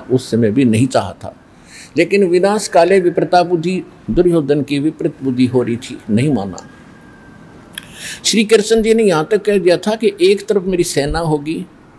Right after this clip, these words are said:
और एक तरफ मैं अकेला हूँगा, क्योंकि सब divide हो रहे थे, आधे आधे नाश करने के लिए, कोई उसके पक्ष में, कोई पांडवों के पक्ष में सेना राजा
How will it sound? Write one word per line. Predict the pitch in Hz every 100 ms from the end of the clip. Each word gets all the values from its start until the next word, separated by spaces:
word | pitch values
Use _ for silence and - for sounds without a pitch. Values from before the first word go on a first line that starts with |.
| - - - - - - -
और | 147 143
एक | 170 180 -
तरफ | 156 151
मैं | 160 -
अकेला | 127 127 123 135
हूँगा, | 117 107 82 - - - - - -
क्योंकि | 147 190
सब | 190 208 190
divide | 175 180 190
हो | 220
रहे | 196
थे, | 180
आधे | 160 170 170
आधे | 170 156
नाश | 160 170 160
करने | - 165 185
के | 160 147
लिए, | 147 156
कोई | 160 143
उसके | 139 - 143
पक्ष | - 139 151
में, | 151
कोई | 147 151 - - - - - -
पांडवों | 135 135 156
के | 139 135
पक्ष | 143 135 143
में | 143
सेना | - 135 143 147
राजा | 135 131 139